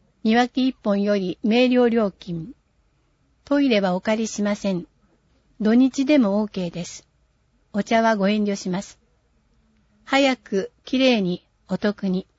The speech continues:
庭木の剪定、三千八百五十円から税込み。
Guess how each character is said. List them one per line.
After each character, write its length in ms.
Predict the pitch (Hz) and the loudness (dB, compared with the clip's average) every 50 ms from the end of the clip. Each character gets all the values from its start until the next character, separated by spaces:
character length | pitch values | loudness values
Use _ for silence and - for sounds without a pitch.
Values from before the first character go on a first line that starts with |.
| _ _ _ _ _ _ _ _ _ _ _ _ _ _ _ _ | _ _ _ _ _ _ _ _ _ _ _ _ _ _ _ _
庭 280 | 208 202 220 226 233 240 | 0 2 2 2 2 0
木 140 | - 240 220 | 0 -2 0
の 120 | 214 214 | 0 -2
剪 300 | 202 - 220 208 202 202 | -2 -4 -4 -4 -4 -4
定、 460 | - - 190 185 185 180 180 - - _ _ _ _ _ _ _ | -4 -4 -4 -2 -2 -4 -6 -8 -12 _ _ _ _ _ _ _
三 300 | - - 254 254 269 269 | -8 -4 -2 0 0 2
千 200 | 269 269 254 220 | 2 2 0 0
八 140 | 190 190 - _ | 0 -2 -4 _
百 240 | - 208 - 233 202 | -6 -4 -4 -4 -2
五 140 | 196 196 208 | 0 0 0
十 260 | 214 247 262 254 240 | 0 0 0 0 0
円 200 | 202 190 175 175 | 0 0 -2 -4
か 140 | - 165 165 | -6 -6 -4
ら 140 | 170 202 214 | -4 -6 -6
税 260 | 190 190 196 208 208 - | -4 -4 -4 -4 -4 -6
込 120 | - 175 | -6 -4
み。 180 | 170 170 - | -4 -4 -6